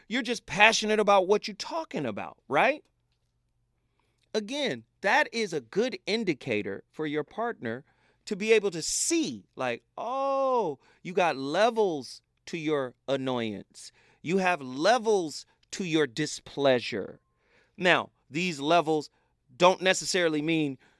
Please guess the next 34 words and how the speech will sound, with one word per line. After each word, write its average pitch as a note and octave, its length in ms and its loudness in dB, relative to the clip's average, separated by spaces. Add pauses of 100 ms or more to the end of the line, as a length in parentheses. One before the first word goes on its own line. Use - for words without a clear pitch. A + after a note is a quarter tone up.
(340)
you D3+ 240 -2
gonna D3 260 4
grab D#3 580 10
me C3 220 2
and A#2 160 0
throw F3 260 6
me D#3+ 160 2
on C#3+ 120 0
the B2+ 80 -4
ground D#3 480 6
or A2+ 60 -4
something C3 340 0
like A#2 240 -2
that. G3+ 300 2 (420)
But A#3+ 360 6 (240)
if C#4 400 2 (200)
you G#3+ 260 2
have G3 220 4
a D#3 40 -2
relationship C3+ 1000 -2
that's - 240 -4
healthy G3 520 -2
enough A#2+ 320 -4
to C#3+ 100 -10
be E3+ 180 -4
able F#3+ 200 -2
to C#3+ 140 -12
show G#3 640 0 (280)
the D3+ 120 2
various F3 640 4
sides F#3+ 680 0
of D3+ 220 0
your C#3+ 180 2
nature, D3 680 -4